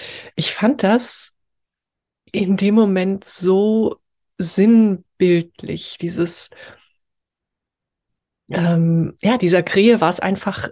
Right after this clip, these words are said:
sehr wichtig, diese Walnuss zu öffnen. Und sie hatte ein ganz, ganz klares Ziel vor Augen. Und sie hat nicht aufgegeben. Und sie hat, nachdem das eine nicht funktionierte, was anderes probiert.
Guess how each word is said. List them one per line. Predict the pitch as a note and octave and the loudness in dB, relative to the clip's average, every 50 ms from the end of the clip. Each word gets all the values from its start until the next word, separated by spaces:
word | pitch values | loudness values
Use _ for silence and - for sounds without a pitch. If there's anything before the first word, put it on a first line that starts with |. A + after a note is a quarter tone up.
| _ _ | _ _
sehr | E3+ D#3+ D3 D#3+ F#3 F#3+ G3 G3 G3 G3+ G#3 G#3+ A3+ B3+ | -2 0 2 2 2 2 2 2 2 0 0 0 -2 -2
wichtig, | B3 A3+ - D#3 E3+ A3 A3 - - - - E3+ F3 C4 F4+ - - - - - _ - - - - - - F4 - _ - | -4 -4 -2 2 2 2 2 0 -4 -4 0 0 2 2 0 -2 -6 -8 -8 -12 _ -20 -20 -20 -16 -14 -14 -14 -14 _ -10
diese | - F#3+ F3 F3+ E3+ F#3 G#3 A3 A3 G#3 - | -6 -4 -4 -2 -2 2 2 2 2 2 2
Walnuss | A3+ B3+ D#4 F4 C4+ - - - - - | 0 2 4 4 2 2 0 -4 -6 -6
zu | - - | -6 -6
öffnen. | - - D#3 D#3 - - E3+ D#3 D3+ D#3+ D3+ | -4 -4 -6 -6 -6 -6 -6 -6 -6 -6 -6
Und | - F3 F3 F3 D#3+ - | -4 -4 -4 -4 -4 -2
sie | - - F3 | -2 -4 -2
hatte | - - E3 - - B3 A3+ - | -2 -4 -6 -4 -4 -4 -2 -2
ein | E3 D#3+ D#3+ | -2 -4 -2
ganz, | - E3+ G3 A3+ A3+ - - | -2 -2 0 0 -2 -2 -4
ganz | - F3 F3+ F#3+ - - | -6 -6 -6 -6 -6 -8
klares | - - - D#3+ D3+ D#3 D#3 - - - - - - | -8 -4 -2 -2 -2 -2 -2 -6 -8 -8 -8 -8 -8
Ziel | - - - - F#3 E3 - | -6 -6 -4 0 0 0 -2
vor | D3+ - - D3+ - A2 - | -2 -6 -8 -8 -8 -6 -6
Augen. | - D3 D3+ D3+ D#3+ - - - - - - - - _ - | -4 -4 -2 -4 -4 -6 -10 -16 -18 -18 -20 -20 -8 _ -4
Und | D#3 - | -2 0
sie | - F3 C#3 | 0 -2 -2
hat | D3 E3 - - - - - _ | -2 -4 -4 -4 -8 -12 -6 _
nicht | - D#3+ D#3 - - | -2 -2 0 -2 -2
aufgegeben. | D3+ D3 D#3 - - E3+ D#3 - - C3+ D3 D3 D#3 D#3 D3+ | -4 -4 -4 -4 -4 -6 -6 -6 -6 -8 -6 -6 -4 -6 -6
Und | - D#3+ D#3+ D#3+ - | -4 -6 -6 -6 -6
sie | - - - D#3+ D3+ | -6 -6 -4 -4 -2
hat, | E3 E3 E3+ - - - | -4 -4 -6 -6 -10 -6
nachdem | - D3+ D3 - - E3 D#3+ | -6 -6 -4 -4 -2 -2 -2
das | D#3+ E3 D#3 - - | -2 -2 -4 -2 -2
eine | D#3 D3+ D#3 E3 E3+ | -2 0 0 0 0
nicht | F3+ F#3 - - | -2 -4 -8 -10
funktionierte, | - - G3+ G3 G3 - - A3 G3+ G3+ G#3 G#3+ G#3+ - B3 A#3+ B3 A#3+ | -6 -4 -4 -4 -4 -4 -4 -4 -2 -2 -2 -4 -2 -2 -4 -2 -2 -2
was | A#3 A3+ - | -2 -2 -2
anderes | - F#3 F3+ E3+ D#3+ D3 B2+ - - | -2 0 0 0 0 0 -2 -4 -6
probiert. | - - - D#3+ D#3 - - - - - - | -8 -8 -10 -10 -10 -8 -8 -8 -8 -8 -12